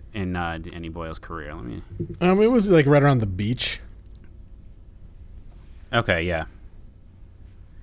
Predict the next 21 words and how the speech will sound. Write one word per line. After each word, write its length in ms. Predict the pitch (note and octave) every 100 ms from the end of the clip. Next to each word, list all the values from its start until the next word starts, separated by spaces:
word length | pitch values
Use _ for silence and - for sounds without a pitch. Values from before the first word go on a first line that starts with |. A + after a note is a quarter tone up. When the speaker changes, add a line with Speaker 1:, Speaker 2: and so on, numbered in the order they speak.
| - - - - - -
Speaker 2:
He 120 | E3+
may 160 | E3+
not 120 | D#3 C3
have 80 | A#2
had 80 |
Speaker 1:
So 80 | A#2 A2+
Speaker 2:
that. 60 |
Speaker 1:
after, 340 | A#2 A#2+ - -
after 420 | C3+ C3 C3+ C3+
Trainspotting, 720 | - A#2 A2 - G#2+ G#2 G#2
yeah, 140 | G#2
Beach, 380 | F2+ A2 A2 -
right 180 | A2 A2
before 300 | G#2 A2 G2+
The 60 | F2+
Beach. 380 | F#2+ E2+ -
Okay, 280 | G2 - D2
so 160 | - F#2+
between 360 | F#2+ - G2 F#2+
those 220 | F2 -
two. 220 | -